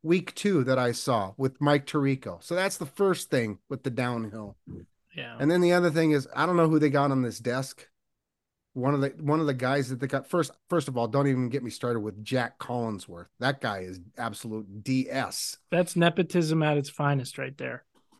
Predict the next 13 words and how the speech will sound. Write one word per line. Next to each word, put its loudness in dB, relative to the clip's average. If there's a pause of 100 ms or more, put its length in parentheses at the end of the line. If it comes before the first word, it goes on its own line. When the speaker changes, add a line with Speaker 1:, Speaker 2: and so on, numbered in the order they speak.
Speaker 1:
And 2 (160)
I 4
watched 4
the, 2 (440)
the -2
Notre 6
Dame 6
game 4
this -2
weekend 0 (100)
w-, -6
against -2
Clemson, 0